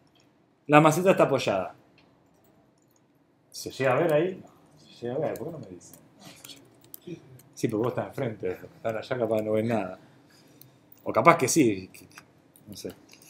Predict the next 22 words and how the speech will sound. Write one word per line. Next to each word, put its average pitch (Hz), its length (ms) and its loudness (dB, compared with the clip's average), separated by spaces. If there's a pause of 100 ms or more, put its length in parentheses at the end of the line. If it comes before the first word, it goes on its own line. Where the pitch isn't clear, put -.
(280)
Es 123 160 2
más, 135 340 10
trabajaría 123 640 8
bien 135 340 8
dónde 135 260 2
se - 100 -6
empieza 110 260 -4
a 85 40 -10
oscurecer, 151 840 6
porque 113 140 0
uno 113 100 0
ya - 140 -10
sabe 143 420 6
cómo 113 160 -2
funciona 101 400 -8
la 101 120 -8
sombra, 156 560 2
ustedes 98 300 -8
el 98 60 -6
año 92 100 -10
pasado 101 440 -4
con, 92 220 -8